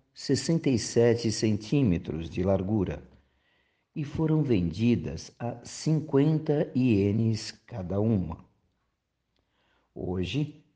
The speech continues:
restam-nos pouco mais de dez, entre as quais a de Ichiyo Kanon, Dharma Kanon e Narihira Kanon, todas elas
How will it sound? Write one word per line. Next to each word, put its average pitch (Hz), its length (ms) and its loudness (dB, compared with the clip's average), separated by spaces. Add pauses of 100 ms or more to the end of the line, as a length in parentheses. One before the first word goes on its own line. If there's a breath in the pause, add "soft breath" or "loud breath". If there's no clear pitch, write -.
(360)
restam-nos 123 840 0
pouco 156 520 2
mais 110 440 4
de 107 120 -2
dez, 104 680 0 (760)
entre 101 360 -2
as 107 140 2
quais 98 640 -2 (400)
a 117 120 4
de 107 380 2
Ichiyo 135 840 2
Kanon, 101 500 0 (880)
Dharma 123 800 2
Kanon 110 520 0 (840)
e 127 160 -6
Narihira 123 1300 0
Kanon, 113 460 2 (1200)
todas 147 500 0
elas 101 480 0